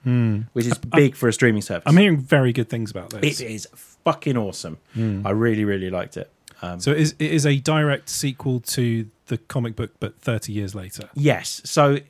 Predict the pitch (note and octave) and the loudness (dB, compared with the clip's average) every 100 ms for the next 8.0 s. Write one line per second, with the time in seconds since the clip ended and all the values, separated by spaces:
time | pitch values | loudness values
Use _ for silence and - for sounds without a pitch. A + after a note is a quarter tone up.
0 | E3 D3+ - F#3+ F3+ D#3 D#3 E3+ F3+ - | -14 -8 -2 -2 0 -4 -2 -2 -2 -4
1 | D#3 D3+ D#3 D3 C#3 D#3 C#3+ C#3 - C3 | -6 -2 0 0 -2 -6 -6 -8 -8 -10
2 | - D3+ C#3 C#3 A#2+ B2+ B2 A#2 A#2+ A2+ | 0 2 2 0 -4 -2 0 0 0 -2
3 | A2+ A#2+ G#2 G#2+ A2 G2+ G2 G2+ G2 F#2+ | -4 -8 -4 -6 -6 -10 -10 -10 -10 -10
4 | E2 F#2+ - - E3 F3+ D3+ D3+ D3+ C#3+ | -8 -10 -6 2 2 2 0 0 0 0
5 | C#3+ - B2 A#2+ A2+ A#2 F#2+ G#2 G2+ A#2+ | -2 -2 -2 -2 0 -2 -2 -6 -6 -6
6 | A2+ A2 G#2 - A#2+ A2+ A#2 A#2 G#2+ A2 | -4 -6 -6 -10 -10 -10 -8 -4 -2 -2
7 | G2+ F#2+ G2 - A2+ G#2 G#2+ - A#2+ | -2 -4 -8 -10 -10 -8 -10 -10 -14